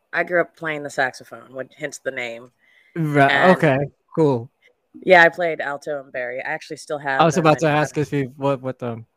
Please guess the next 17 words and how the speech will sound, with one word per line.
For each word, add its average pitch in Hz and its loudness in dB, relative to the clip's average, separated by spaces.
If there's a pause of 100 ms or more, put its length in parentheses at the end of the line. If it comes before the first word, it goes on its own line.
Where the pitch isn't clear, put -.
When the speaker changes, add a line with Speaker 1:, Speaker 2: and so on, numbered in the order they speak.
Speaker 2:
what, - -16 (760)
what 180 6
Speaker 1:
Yeah. 165 6
Speaker 2:
range? 120 0 (440)
Yep. 117 -4 (220)
Speaker 1:
Um, 165 -6 (420)
and 175 -4
I 180 0
did 175 -2
the 175 0
whole 170 -4
marching 156 -8
band 151 -10
thing, 143 -10
and, 120 -12
Speaker 2:
Ah, 156 0
ah, 135 -6